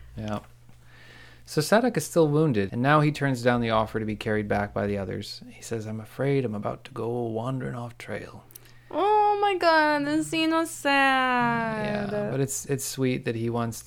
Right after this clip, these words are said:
Speaker 1: to, uh, he accepts his death really quickly, and he says, uh, "The missus will be waiting, you know, 'cause his wife passed,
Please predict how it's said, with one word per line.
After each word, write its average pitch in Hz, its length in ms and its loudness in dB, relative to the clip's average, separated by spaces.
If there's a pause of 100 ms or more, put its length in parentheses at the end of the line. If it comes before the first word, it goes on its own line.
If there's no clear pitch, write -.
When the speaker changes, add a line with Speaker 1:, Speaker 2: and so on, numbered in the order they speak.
Speaker 1:
to, 113 260 -2
uh, 110 180 0 (100)
he 113 380 -6 (160)
accepts - 460 -2
his 107 160 -8
death 113 320 -4
really 113 180 -2
quickly, 110 460 -6
and 107 100 -8
he 107 80 -10
says, 107 540 -8
uh, 113 240 -2 (320)
"The 143 80 -4
missus 151 340 -2
will 170 80 2
be 175 140 2
waiting, 110 420 -2 (180)
you 113 100 -12
know, 113 120 -12
'cause - 140 -18
his 123 160 -10
wife 113 280 -4
passed, - 460 -10